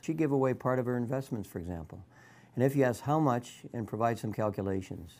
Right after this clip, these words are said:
So I've done some calculations. I'll give you the overview, but right now I'm gonna give you the overview,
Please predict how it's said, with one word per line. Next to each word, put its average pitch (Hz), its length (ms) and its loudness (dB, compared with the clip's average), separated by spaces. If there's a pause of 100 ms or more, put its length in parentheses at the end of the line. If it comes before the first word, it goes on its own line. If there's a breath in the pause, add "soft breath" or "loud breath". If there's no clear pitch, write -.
(120)
So 143 140 4
I've 185 180 8
done 170 160 6
some 143 160 0
calculations. 107 680 2
I'll 139 120 2
give 165 160 -2
you 151 60 2
the 127 100 0
overview, 104 440 2
but 101 120 0
right 151 200 0
now 147 140 2
I'm 123 120 2
gonna 113 180 0
give 113 200 -2
you 113 100 0
the 101 100 0
overview, 95 580 0